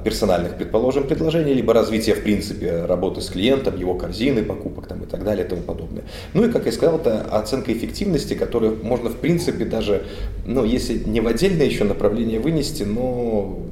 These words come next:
как минимум в такое поднаправление большое, это именно, ну, прежде всего, это работа с показателями,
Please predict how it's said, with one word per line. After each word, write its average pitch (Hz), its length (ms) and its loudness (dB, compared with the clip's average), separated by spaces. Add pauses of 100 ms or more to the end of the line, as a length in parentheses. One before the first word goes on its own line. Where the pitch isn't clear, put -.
(100)
как - 180 -2
минимум 120 220 2
в - 60 -4
такое 101 240 2
поднаправление 113 800 0
большое, 104 380 -2
это 98 140 -2
именно, 101 600 -4 (320)
ну, 135 100 0
прежде 123 280 0
всего, 95 240 -2
это 90 380 2
работа 107 240 2
с - 60 -8
показателями, 110 720 0